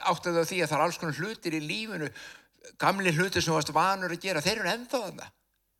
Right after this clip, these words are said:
Sumt hrundi bara af, virtist vera, „Vá, ég þurfti ekki að hafa fyrir þessu, ég bara losnaði við þetta.“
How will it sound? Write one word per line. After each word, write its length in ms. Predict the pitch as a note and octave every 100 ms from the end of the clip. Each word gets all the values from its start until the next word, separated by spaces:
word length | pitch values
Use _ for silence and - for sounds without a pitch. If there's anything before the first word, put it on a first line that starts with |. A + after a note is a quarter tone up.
| _ -
Sumt 380 | C3+ D3+ - - _ - - _ -
hrundi 320 | D3+ G#3 - -
bara 240 | - F#3+
af, 80 | F#3+
virtist 320 | F#3+ F3+ -
vera, 160 | F#3+ E3
„Vá, 320 | D3 F3+ -
ég 80 | G#2+
þurfti 220 | - A#2+
ekki 100 | A#2+
að 60 |
hafa 100 | A2+
fyrir 160 | - -
þessu, 140 | G2+ A2
ég 40 |
bara 180 | B2 G#2+
losnaði 400 | B2+ - C3 B2
við 120 | G#3
þetta.“ 160 | -